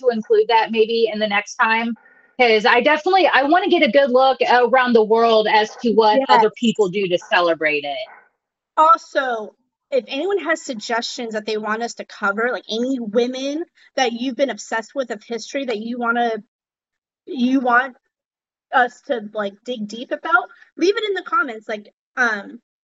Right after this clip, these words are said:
Speaker 1: Yeah, and we'll, we'll definitely put that on Spotify, 'cause I know you said you did, you figured out the question thing, so definitely
Speaker 2: Yeah.
Speaker 1: do that as well, and we will look into it, 'cause we've got we've got a lot of stuff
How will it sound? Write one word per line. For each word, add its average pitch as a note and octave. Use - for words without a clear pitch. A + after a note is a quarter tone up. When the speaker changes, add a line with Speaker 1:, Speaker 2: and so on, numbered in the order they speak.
Speaker 1:
Yeah, B3+
and A#3+
we'll, D4+
we'll D#4
definitely F4
put E4+
that D4+
on C4+
Spotify, B3+
'cause A3+
I A#3+
know B3+
you C4+
said B3+
you B3
did, A#3+
you A3
figured B3+
out A3
the G3+
question A3
thing, F3+
so G3
definitely B3
Speaker 2:
Yeah. A#3+
Speaker 1:
do B3+
that A3+
as G#3
well, G#3+
and A3
we A3
will B3
look G3+
into G3
it, F3
'cause F3+
we've A#3+
got C4+
we've B3+
got D#4
a C#4+
lot C4+
of C#4
stuff C#4